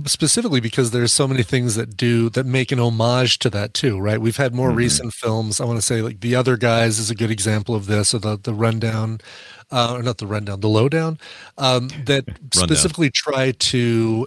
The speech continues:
Speaker 1: emulate that feel of Riggs and Murtaugh and, and, you know,
Speaker 2: Yeah.
Speaker 1: other,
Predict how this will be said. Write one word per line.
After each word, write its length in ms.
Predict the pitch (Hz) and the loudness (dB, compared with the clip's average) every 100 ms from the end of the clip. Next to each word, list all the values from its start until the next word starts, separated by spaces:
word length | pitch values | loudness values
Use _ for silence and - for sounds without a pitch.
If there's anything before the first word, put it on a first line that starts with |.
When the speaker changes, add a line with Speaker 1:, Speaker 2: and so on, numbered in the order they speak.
| - | -2
Speaker 1:
emulate 680 | 139 151 139 127 120 113 - _ - | -2 0 0 2 0 0 -6 _ -4
that 200 | 139 127 | -4 -4
feel 480 | - - 127 120 123 | -6 0 2 2 0
of 520 | 117 107 107 107 101 - - - - _ | 0 0 2 0 -4 -10 -20 -20 -20 _
Riggs 520 | - 147 120 117 104 | -16 -8 2 2 2
and 100 | 110 | -2
Murtaugh 500 | 104 104 117 104 117 | -2 0 0 -2 -4
and, 280 | 117 110 113 | -4 -4 -4
and, 400 | 113 104 101 107 - | -2 0 0 -6 -6
you 100 | 123 | -2
know, 140 | 104 | 0
Speaker 2:
Yeah. 160 | 92 - - - | 0 -4 -12 -8
Speaker 1:
other, 320 | 127 131 117 | 0 0 0